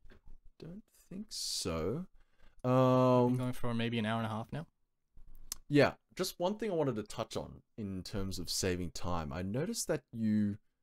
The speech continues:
Speaker 1: um, like, say for example, we say we head towards the tavern. I noticed that you, you often, you're like, "Okay, you guys are in front of the tavern. What do you do?" Obviously, we're gonna go in the tavern. There's no need for you to ask that,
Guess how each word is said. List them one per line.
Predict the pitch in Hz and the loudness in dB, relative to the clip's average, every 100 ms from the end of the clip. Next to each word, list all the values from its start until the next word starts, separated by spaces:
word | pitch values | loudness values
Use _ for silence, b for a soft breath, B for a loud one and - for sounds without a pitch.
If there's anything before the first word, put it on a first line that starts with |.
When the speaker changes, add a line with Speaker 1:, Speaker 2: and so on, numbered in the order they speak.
| _ _ _ _ _ - | _ _ _ _ _ -6
Speaker 1:
um, | 95 87 85 82 76 _ _ _ _ _ _ _ | -2 0 0 -2 -8 _ _ _ _ _ _ _
like, | 101 101 | -6 -4
say | - 156 | -2 -2
for | 190 | -2
example, | 147 131 110 - 101 95 90 _ _ _ _ _ | -2 0 -2 -2 -4 -4 -6 _ _ _ _ _
we | 113 | -2
say | 113 107 | 2 2
we | 101 101 | 4 8
head | 113 104 | 10 10
towards | - 92 95 - | 6 -2 -2 -4
the | |
tavern. | 87 87 67 53 - - - _ _ _ | -4 -4 -4 -6 -12 -14 -18 _ _ _
I | 104 | 0
noticed | 117 180 226 | 2 2 2
that | 165 151 | 0 0
you, | 143 107 - | 0 -2 0
you | 120 - | 0 2
often, | 107 - 143 135 | 0 2 2 4
you're | 113 | 4
like, | 110 104 - | 4 2 -2
"Okay, | 117 107 | -4 0
you | 107 | 0
guys | 107 120 123 | 2 2 2
are | |
in | 110 | 0
front | 101 107 | -2 -2
of | 95 | -2
the | 92 | -4
tavern. | 98 67 69 | -6 -8 -8
What | 101 110 | -2 0
do | |
you | 98 | 0
do?" | 90 71 - _ _ _ - | -2 -4 -8 _ _ _ -4
Obviously, | 262 233 180 | -2 2 2
we're | |
gonna | 160 139 | 4 6
go | 131 120 | 6 6
in | 151 127 | 4 2
the | |
tavern. | - 139 98 67 - _ - | 2 2 2 -2 -12 _ -4
There's | 135 | 0
no | 180 | 2
need | 165 151 139 | 4 2 2
for | 131 | 2
you | 117 113 | 0 0
to | 101 | 0
ask | 98 101 - | 2 0 0
that, | 92 | -2